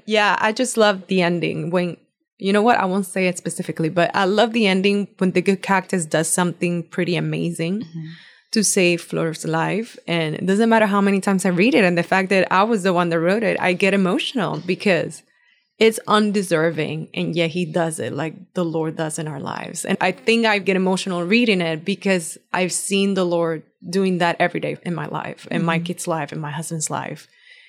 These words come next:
Speaker 1: and in so many people I love, how he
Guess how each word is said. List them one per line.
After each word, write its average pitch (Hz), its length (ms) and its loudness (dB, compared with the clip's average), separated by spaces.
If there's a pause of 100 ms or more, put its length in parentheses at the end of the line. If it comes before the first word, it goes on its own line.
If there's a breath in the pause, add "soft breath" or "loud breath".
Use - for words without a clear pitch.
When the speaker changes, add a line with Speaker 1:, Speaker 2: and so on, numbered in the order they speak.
(100)
Speaker 1:
and 190 120 0
in 190 80 0
so 202 180 -2
many 220 220 4
people 165 280 -4
I 156 120 -2
love, 156 500 -8 (420 soft breath)
how 170 360 2
he 170 640 -8